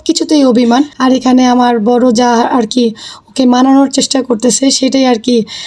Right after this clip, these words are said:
আমি পা-, একটু ভিডিও নিলাম। কেমন করে আছে দেখেন,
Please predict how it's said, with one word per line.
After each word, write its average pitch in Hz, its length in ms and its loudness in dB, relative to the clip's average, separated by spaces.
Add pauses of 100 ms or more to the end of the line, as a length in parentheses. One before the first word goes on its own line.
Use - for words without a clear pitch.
(120)
আমি 254 320 2
পা-, 233 460 -2 (300)
একটু 302 300 -2
ভিডিও 254 340 2
নিলাম। 247 360 0 (260)
কেমন 285 280 2
করে 240 200 2
আছে 214 180 0
দেখেন, 233 360 0